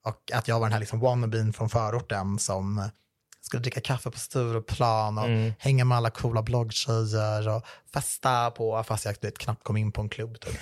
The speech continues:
Speaker 2: <laughs>
Speaker 1: Så jag har ju aldrig liksom så här, ja, men just den här grejen med att sparka uppåt.
Speaker 2: Ja.
Speaker 1: Jag tror att det har varit så viktigt för mig.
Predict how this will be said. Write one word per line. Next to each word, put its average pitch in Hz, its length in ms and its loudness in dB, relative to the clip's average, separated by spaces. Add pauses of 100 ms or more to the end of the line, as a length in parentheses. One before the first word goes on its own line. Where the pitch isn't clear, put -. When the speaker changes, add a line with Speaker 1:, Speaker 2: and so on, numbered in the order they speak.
(120)
Speaker 2:
<laughs> - 0 -
Speaker 1:
Så 165 360 6
jag 160 80 6
har 165 140 6
ju 180 80 4
aldrig 175 340 4
liksom 120 500 2
så 110 120 0
här, 107 320 0 (760)
ja, 143 60 2
men 156 120 6
just 180 180 2
den 147 80 6
här 139 80 6
grejen 131 180 6
med 113 80 4
att - 140 -4
sparka - 540 0
uppåt. - 760 2
Speaker 2:
Ja. 98 240 4
Speaker 1:
Jag 120 100 0
tror 131 80 6
att 117 140 -2
det 139 160 4
har 127 120 6
varit 104 160 0
så 113 100 -2
viktigt 113 320 -2
för - 80 -6
mig. 107 220 -2